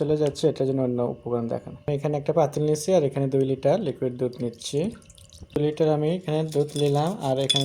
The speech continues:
দিয়ে দিচ্ছি একটা তেজপাতা ছিঁড়ে দিলাম দুই টুকরো, একটা হলো কার দারচিনি টুকরো, দুইটা হলো কার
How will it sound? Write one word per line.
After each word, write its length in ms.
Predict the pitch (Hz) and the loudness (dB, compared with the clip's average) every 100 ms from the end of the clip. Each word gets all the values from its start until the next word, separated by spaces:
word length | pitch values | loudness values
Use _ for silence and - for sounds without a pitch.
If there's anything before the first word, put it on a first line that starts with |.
| 143 | 2
দিয়ে 120 | 147 | 0
দিচ্ছি 320 | 139 139 - 165 214 - - | 0 -4 -6 -6 -6 -12 -12
একটা 160 | 147 143 143 | -6 -6 -2
তেজপাতা 460 | 147 - 135 139 143 | -2 0 -4 -2 -2
ছিঁড়ে 180 | 151 139 135 | -2 -2 -2
দিলাম 160 | 139 143 | -4 -2
দুই 100 | 139 131 | -4 -4
টুকরো, 300 | 135 139 156 208 135 | -8 -4 -4 -2 -6
একটা 180 | - 127 | -6 -6
হলো 160 | 123 131 175 | -4 -6 -6
কার 100 | 175 | -4
দারচিনি 360 | 131 127 - 131 127 | -4 -4 -6 -8 -6
টুকরো, 280 | 139 - 185 185 | -10 -2 -2 0
দুইটা 260 | 139 139 135 | -2 0 -4
হলো 160 | 131 135 151 | -2 -4 0
কার 160 | 185 | -2